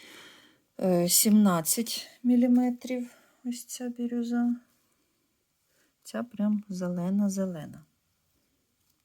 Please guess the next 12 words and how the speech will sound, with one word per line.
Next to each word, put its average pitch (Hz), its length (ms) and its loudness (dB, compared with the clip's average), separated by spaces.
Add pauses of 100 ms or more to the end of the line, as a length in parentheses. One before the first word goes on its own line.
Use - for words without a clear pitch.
(2000)
Браслет 233 800 0
від 240 300 -4
вісімнадцяти 233 880 2
з 196 100 -8
половиною 175 580 -6
до 196 160 -2
двадцяти 233 640 -2
з - 100 -6
половиною 175 540 -4
з 170 60 -10
барочними 202 880 0 (400)
перлинами. 214 960 4